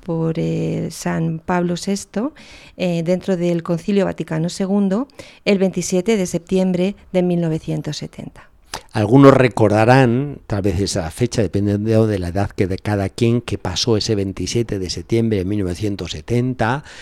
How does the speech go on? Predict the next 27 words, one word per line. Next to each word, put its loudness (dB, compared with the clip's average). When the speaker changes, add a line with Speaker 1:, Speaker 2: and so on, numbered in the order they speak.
Speaker 2:
Yo 2
recuerdo 4
de 0
niño 4
la -4
familia 0
alrededor, 2
en -2
un -4
televisor 0
en -2
blanco -2
y -2
negro, 2
y 0
bueno, -2
un -4
día 2
extraordinario 0
en -4
el -4
que -2
nuestros -2
mayores 2
nos 0
hacían -2
gustar -4